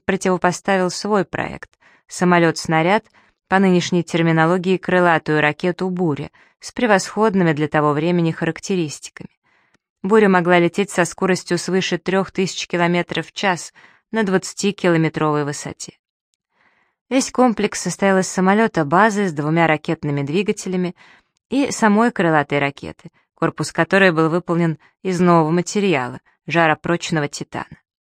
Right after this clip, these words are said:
Самолет с ракетой взлетал вертикально, подобно ракете, в определенный момент выстреливал боезапасом по заданной цели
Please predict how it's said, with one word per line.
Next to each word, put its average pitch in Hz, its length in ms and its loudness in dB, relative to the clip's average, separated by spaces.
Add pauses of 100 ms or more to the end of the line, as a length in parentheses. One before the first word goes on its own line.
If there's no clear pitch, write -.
(840)
Самолет 269 380 4
с - 100 -6
ракетой 254 420 2
взлетал 226 400 2
вертикально, 220 720 2
подобно 170 400 2
ракете, 180 580 -2 (300)
в 214 60 -6
определенный 226 560 4
момент 196 420 4
выстреливал 185 640 2
боезапасом 170 840 0
по 190 160 2
заданной 180 480 0
цели 185 420 -4